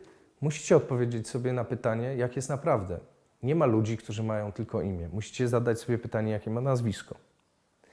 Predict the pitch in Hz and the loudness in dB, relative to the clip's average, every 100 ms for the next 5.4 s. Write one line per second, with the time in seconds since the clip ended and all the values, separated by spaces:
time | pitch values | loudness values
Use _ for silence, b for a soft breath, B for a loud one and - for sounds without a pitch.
0 | b b b b b b b b _ _ | b b b b b b b b _ _
1 | _ _ _ _ _ _ _ _ - 107 | _ _ _ _ _ _ _ _ 0 2
2 | 113 147 151 147 127 117 127 120 113 143 | 6 8 8 6 2 4 4 4 2 2
3 | 123 110 - - - - 147 143 127 117 | 2 0 -4 -8 -8 4 10 10 12 10
4 | 110 110 117 - 120 110 101 101 131 170 | 8 2 2 6 6 6 4 6 10 12
5 | 110 98 98 120 | 10 2 0 -4